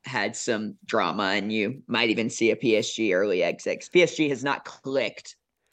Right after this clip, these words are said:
like you might expect them to. They have not looked great. And so they're really talented, but they, it'll be interesting to see what that fixture looks like. Then you have Lazio, Bayern.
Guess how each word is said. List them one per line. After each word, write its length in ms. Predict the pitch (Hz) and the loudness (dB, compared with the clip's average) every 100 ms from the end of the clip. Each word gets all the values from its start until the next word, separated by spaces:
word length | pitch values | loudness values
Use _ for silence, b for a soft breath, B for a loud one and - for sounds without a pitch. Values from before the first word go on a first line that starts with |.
| _ _ _ _ - | _ _ _ _ -4
like 320 | 131 123 - | -2 -2 -4
you 120 | 131 | -4
might 240 | 131 113 | -2 -2
expect 440 | 104 - - 98 - | -4 -6 -4 -4 -2
them 200 | 107 101 | -6 -4
to. 240 | - 107 | 0 2
They 140 | 117 131 | 4 2
have 120 | 123 | 2
not 240 | 123 85 | 0 0
looked 260 | 101 113 - | -2 -6 -4
great. 400 | 110 85 78 - _ _ _ _ _ | -2 0 -2 -8 _ _ _ _ _
And 240 | - 117 107 | -6 -4 -2
so 360 | - 127 117 | 4 6 6
they're 120 | 117 127 | 6 6
really 200 | 165 160 | 6 6
talented, 600 | 165 143 120 123 113 110 - | 4 2 0 2 2 0 -2
but 280 | 123 107 - _ _ _ _ _ - | 0 0 -4 _ _ _ _ _ -8
they, 580 | 127 123 117 107 113 - _ _ _ _ _ _ _ | -2 0 2 0 -2 -6 _ _ _ _ _ _ _
it'll 160 | - 131 | -2 2
be 80 | 131 | 2
interesting 300 | 131 - 120 | 2 -4 -6
to 60 | |
see 360 | 113 123 117 95 | -4 -2 0 0
what 340 | 107 101 82 - | -4 -4 -6 -2
that 300 | 101 92 - | 0 0 -2
fixture 300 | 110 - 107 | -6 -2 -4
looks 200 | 104 - | -4 -2
like. 260 | 101 98 - | -2 -2 -4
Then 120 | 135 | 0
you 80 | 131 | 0
have 80 | 120 | 2
Lazio, 640 | 135 143 - 156 139 123 | 2 2 2 2 2 2
Bayern. 760 | 139 143 143 147 143 143 147 | 2 2 2 0 -2 -4 -8